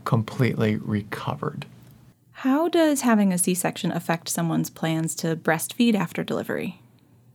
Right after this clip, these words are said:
Speaker 1: Breastfeeding is super important. We know that getting skin-to-skin contact between mom and baby early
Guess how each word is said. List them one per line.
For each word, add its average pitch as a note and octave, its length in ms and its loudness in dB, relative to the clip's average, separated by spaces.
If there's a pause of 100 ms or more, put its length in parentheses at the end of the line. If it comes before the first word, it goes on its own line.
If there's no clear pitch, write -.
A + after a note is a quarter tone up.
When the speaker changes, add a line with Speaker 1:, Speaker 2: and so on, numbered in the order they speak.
(200)
Speaker 1:
Breastfeeding C#3+ 640 6
is A2+ 80 4
super G#2+ 300 4
important. - 560 2 (200)
We A2+ 140 4
know A#2 560 6
that G#2 580 2 (420)
getting A2 520 6 (500)
skin-to-skin C3+ 720 4
contact A#2 720 2 (500)
between A2 300 6
mom G#2+ 240 8
and G#2+ 160 6
baby G#2+ 460 4 (500)
early B2 480 6